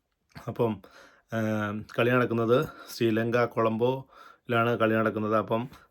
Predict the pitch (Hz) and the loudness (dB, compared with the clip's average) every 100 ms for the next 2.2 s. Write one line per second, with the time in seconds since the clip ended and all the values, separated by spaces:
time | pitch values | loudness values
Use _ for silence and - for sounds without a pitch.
0 | - 113 110 120 113 117 120 113 107 117 | -6 -2 0 0 2 2 2 0 -2 -4
1 | 113 113 127 - - 117 113 110 107 - | -2 -2 -4 -8 -8 -4 -2 -2 -6 -4
2 | 110 95 | -4 -6